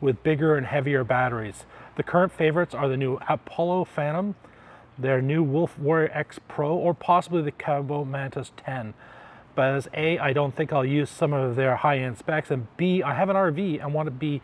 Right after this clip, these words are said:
reasonably portable. Thirty-five kilograms is a lot.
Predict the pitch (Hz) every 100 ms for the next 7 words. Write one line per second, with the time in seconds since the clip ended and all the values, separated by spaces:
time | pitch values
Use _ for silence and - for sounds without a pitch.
0 | - - - 180 226 233 185 175 156 -
1 | 170 131 113 151 - - - - - 196
2 | 170 147 123 180 151 120 - 190 143 120
3 | 165 -